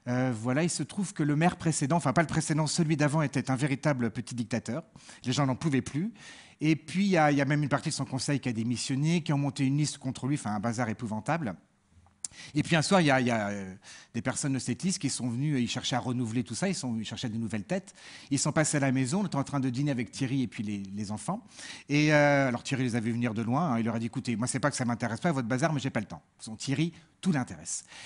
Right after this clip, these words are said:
Et puis en fait, il venait pas pour Thierry. Non, il venait pour moi. Voilà, à cause de la parité, il cherchait des nouvelles têtes, mais il cherchait des, des femmes. Euh, je leur ai dit : « Écoutez, moi je, je sais pas si j'en suis capable. »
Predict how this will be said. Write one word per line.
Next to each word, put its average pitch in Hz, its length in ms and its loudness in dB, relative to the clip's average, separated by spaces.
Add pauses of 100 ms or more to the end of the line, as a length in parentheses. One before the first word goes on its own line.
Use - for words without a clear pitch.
(200)
Et 170 100 4
puis 170 120 2
en - 40 2
fait, - 180 2
il 151 40 2
venait 131 120 2
pas 202 140 4
pour 190 140 -4
Thierry. 139 340 0 (1080)
Non, 151 140 2 (100)
il 135 80 -2
venait 151 220 4
pour 175 180 0
moi. 131 360 0 (220)
Voilà, 123 180 0
à 127 40 2
cause 147 200 0
de 143 60 2
la 139 80 4
parité, 131 400 0
il 143 80 0
cherchait 143 300 -2
des 113 80 -2
nouvelles 120 300 -2
têtes, 185 180 -2
mais 123 60 0
il 107 40 -2
cherchait 151 260 -8
des, 110 260 -6
des 98 100 -8
femmes. 78 260 -12 (960)
Euh, 196 400 10
je 165 100 6
leur 175 100 8
ai 180 60 8
dit : « 156 120 4
Écoutez, 180 300 4
moi 175 140 8
je, 143 500 4
je 135 80 0
sais 151 140 0
pas 147 100 4
si - 140 0
j'en 131 80 0
suis - 140 -10
capable. » 90 400 -10